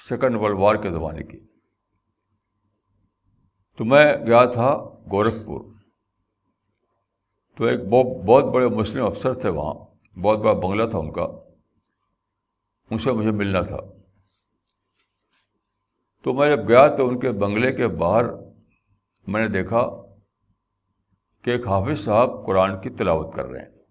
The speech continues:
اکیلے بیٹھے ہوئے تھے اور قرآن کو لے کر وہ پڑھ رہے تھے۔ تو جب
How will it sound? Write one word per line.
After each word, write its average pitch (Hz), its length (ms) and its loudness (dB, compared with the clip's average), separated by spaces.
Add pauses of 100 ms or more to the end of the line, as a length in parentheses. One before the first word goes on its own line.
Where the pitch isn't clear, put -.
(800)
اکیلے 123 400 -2
بیٹھے 117 280 -2
ہوئے 98 220 -2
تھے 123 180 -8 (480)
اور - 220 -14
قرآن 110 260 0
کو 113 60 -6
لے 90 120 -6
کر 127 100 -8
وہ 120 100 -6
پڑھ 73 320 -6
رہے - 140 -18
تھے۔ - 120 -20 (2500)
تو 135 100 -2
جب 151 220 4